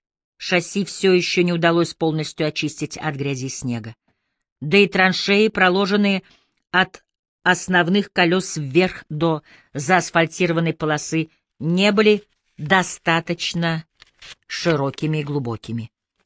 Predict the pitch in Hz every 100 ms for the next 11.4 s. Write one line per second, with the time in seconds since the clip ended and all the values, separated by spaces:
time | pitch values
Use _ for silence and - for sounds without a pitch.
0 | _ _ _ - - - 185 180 151 165
1 | 190 180 - - 226 226 180 - 160 135
2 | 147 147 165 160 190 190 185 180 175 -
3 | 240 - 240 226 - 233 - 208 202 -
4 | 196 196 190 175 143 - - - - 143
5 | - 135 139 131 131 120 127 113 - 120
6 | 110 160 208 180 - - - 131 117 -
7 | - 120 113 110 - - 113 110 120 104
8 | 101 - _ _ _ _ _ _ _ _
9 | _ _ _ _ _ _ _ - 180 202
10 | 202 185 180 165 175 185 170 160 160 151
11 | 170 190 226